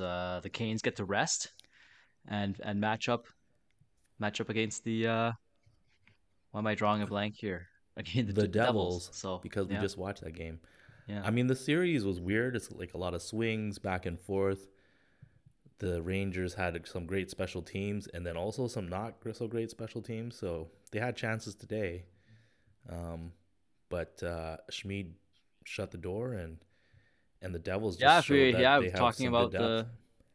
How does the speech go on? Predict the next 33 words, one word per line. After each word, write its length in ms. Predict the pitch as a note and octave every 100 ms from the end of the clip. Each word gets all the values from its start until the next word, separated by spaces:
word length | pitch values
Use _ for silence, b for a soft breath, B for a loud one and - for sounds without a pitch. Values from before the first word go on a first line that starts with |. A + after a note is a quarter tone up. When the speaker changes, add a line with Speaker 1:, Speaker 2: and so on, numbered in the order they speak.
| _ _
Speaker 1:
talking 180 | - G2+ -
about 120 | G#2+
the 80 | G2+
Rangers. 500 | G2+ G#2+ D#3 F3 A2
Yeah, 200 | B2+ C#3+
the 160 | G2+
Rangers, 720 | F#2+ G#2 A#2 A2+ A#2+ A2+ - - b b b b b _ _ _ _ _ -
too 240 | D3 F3+
much 420 | F3 F#3 - - - _ _ _ _ _ _ _ _ _ -
for-, 300 | D#3 A3 -
too 180 | -
much 120 | E3 -
forward 240 | C3+ F3+
power. 300 | F3 F#2 - -
That's 140 | - -
it. 120 | F3+ - B2
That's 180 | - -
all. 240 | A#2+ E2 -
I, 300 | - - -
I, 80 | - - -
I 60 |
kept 220 | - F#3+ F#3
saying 340 | E3+ F#3+ F3+
it, 200 | G#2+ -
like, 200 | A2 G#2+
from, 520 | - A#2+ A#2 A2+ A2+ A#2 - _ -
from, 420 | A#2+ A2+ G#2+ - -
from 160 | B2+ B2
the 60 |
trade 280 | A#2 C#3 D#3+
deadline. 380 | G2+ F2+ F2+ F2+
I 60 |
said, 200 | F2+ G2+